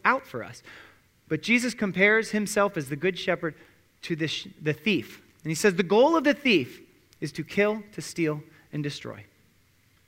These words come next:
And Jesus says, "But I have come for a different reason and a different purpose." A life without Jesus is described as death. Life without Jesus is death. But he says, "No, no, no, that's not why I'm here." Jesus says,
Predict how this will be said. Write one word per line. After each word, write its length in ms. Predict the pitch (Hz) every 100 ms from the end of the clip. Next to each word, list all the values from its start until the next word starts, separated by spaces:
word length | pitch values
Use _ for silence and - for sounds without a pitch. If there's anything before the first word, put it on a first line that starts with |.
| _ _ _ -
And 120 | 139
Jesus 300 | 160 190 175
says, 280 | - 143 123
"But 180 | - 139
I 300 | 170 214 156
have 220 | 143 -
come 340 | 135 117 117 - _ _
for 160 | -
a 60 | 135
different 340 | 151 160 127
reason 300 | 120 113 120
and 100 | 120
a 60 | 123
different 320 | 135 175 131
purpose." 300 | 117 123 120 - -
A 80 | 156
life 320 | 156 220 240
without 340 | 240 208 196
Jesus 440 | 151 165 175 214 -
is 100 | 143
described 480 | 147 - 180 165 147
as 140 | 123
death. 240 | 160 147 - - _ _ _ _ _ _ _ _
Life 240 | - 196 226
without 240 | 226 220
Jesus 340 | 214 214 190
is 120 | 175 147
death. 260 | 85 - - _ _
But 80 | -
he 60 | 180
says, 180 | 190 165
"No, 120 | 190
no, 100 | 185
no, 160 | 180
that's 200 | 160 160
not 200 | 170 175
why 160 | 165 156
I'm 240 | 156 196
here." 160 | 180 143
Jesus 280 | 139 170 165
says, 220 | 156 139